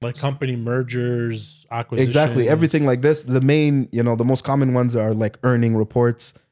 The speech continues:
Speaker 2: as well as, you know, inflation now is, is playing a bigger role with each, you know, each report that comes out, inflation, uh,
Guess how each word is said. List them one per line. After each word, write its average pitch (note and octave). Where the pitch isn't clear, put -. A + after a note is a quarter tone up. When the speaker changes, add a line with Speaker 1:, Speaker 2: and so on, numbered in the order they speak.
Speaker 2:
as A2
well A2+
as, A2
you A2+
know, A2
inflation B2
now A#2
is, A2
is A2
playing A#2+
a A2
bigger A#2
role A2+
with G#2+
each, -
you A#2
know, A2+
each C3
report A#2
that G#2+
comes A2+
out, A#2+
inflation, A2
uh, G2+